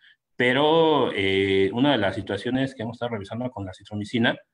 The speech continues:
igual se refiere a que tiene elevado poder de penetración a nivel intracelular, más a nivel del, del fagocito, del fagolisosoma. Entonces, ¿por qué no recomendarla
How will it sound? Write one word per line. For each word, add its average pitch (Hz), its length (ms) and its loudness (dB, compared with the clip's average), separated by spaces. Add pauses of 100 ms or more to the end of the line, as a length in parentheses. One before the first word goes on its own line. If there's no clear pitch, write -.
(420)
igual 120 400 0
se 95 580 -2
refiere 117 380 -2
a 139 60 -4
que - 80 -8
tiene 123 200 -4
elevado 107 320 -2
poder 101 400 -4 (680)
de 104 100 -6
penetración 98 600 -4
a 117 60 0
nivel 101 500 -2
intracelular, 95 720 -2
más 113 200 -4
a - 20 -4
nivel 101 240 -2
del, 95 200 -6 (500)
del 95 140 -10
fagocito, 107 560 -4
del 98 140 -2
fagolisosoma. 110 960 -4 (540)
Entonces, 110 220 -6
¿por 107 100 -2
qué 113 100 0
no 120 100 2
recomendarla 101 880 -2